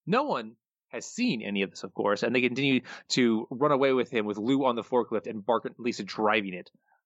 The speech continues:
Uh, and they resolve that they are gonna go to Mary, uh, because Mary lives on a farm, and she could obviously take Lou in, uh, and, you know, care for him, because she's already got lots of animals on her farm.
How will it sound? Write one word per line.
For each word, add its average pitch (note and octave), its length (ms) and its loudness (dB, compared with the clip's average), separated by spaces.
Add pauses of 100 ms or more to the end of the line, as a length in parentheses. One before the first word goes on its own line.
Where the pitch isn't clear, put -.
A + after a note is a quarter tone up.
(100)
Uh, G2+ 260 -4
and A2+ 200 2
they A#2+ 100 2
resolve A2 480 2
that B2 140 -2
they A#2 100 2
are A#2+ 80 2
gonna B2 200 0
go G#2 320 2
to A2+ 280 2
Mary, C3+ 440 2 (220)
uh, G#2+ 180 0
because G2+ 340 -2
Mary G#2 180 4
lives A2 160 2
on B2 80 0
a B2 60 -2
farm, A2+ 420 0
and A2 160 -2
she B2+ 120 -4
could A#2 100 0
obviously C#3 380 0
take B2 220 -2
Lou B2+ 200 0
in, G#2+ 220 0 (440)
uh, - 140 -8 (120)
and, G2 440 -2
you A2 80 2
know, G#2 260 2 (180)
care C3 220 2
for A#2 160 0
him, G#2+ 220 0 (160)
because G2+ 320 -4
she's A2+ 180 -6
already G#2 200 2
got G2+ 140 2
lots D3 220 0
of A2+ 60 -8
animals G2 260 -4
on G2 120 -4
her F#2+ 100 -6
farm. G#2 340 -4